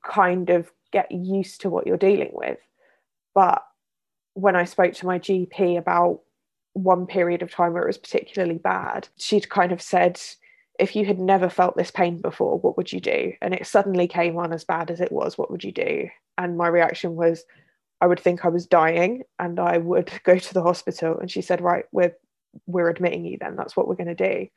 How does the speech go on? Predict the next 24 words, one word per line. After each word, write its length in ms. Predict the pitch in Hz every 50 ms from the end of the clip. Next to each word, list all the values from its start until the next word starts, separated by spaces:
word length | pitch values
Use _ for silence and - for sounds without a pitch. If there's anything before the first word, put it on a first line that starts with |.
| _ -
And 100 | 196 202
even 280 | 208 214 208 214 202
being 280 | 185 - 180 175 185 180
at 80 | 165 -
that 220 | - 160 - -
point, 260 | - 226 196 180 165 -
I 100 | - 185
had 240 | 190 226 220 202 -
quite 280 | - - 196 185 170
a 60 | - 170
lot 140 | 170 -
of 120 | - 170 -
admissions 720 | 180 - 190 190 196 - - 196 175 170 170 160 170 -
before 720 | - 185 175 - - - 185 170 170 165 160 170 175 - _ _ _ _ _ _ _ _ _ _ _ - -
I 100 | 185 190
then 180 | 180 180 175
had 220 | 160 165 175 - -
my 80 | 175
surgery, 520 | 165 - 185 180 180 180 - 180 180 - 165
because 300 | 185 175 - 185 175 180
unfortunately 760 | 170 175 180 - 214 - - - - 190 185 - - 180 180
the 100 | 180 180
waiting 380 | 170 180 185 196 - - 175
lists 520 | 170 - - - - - - - - -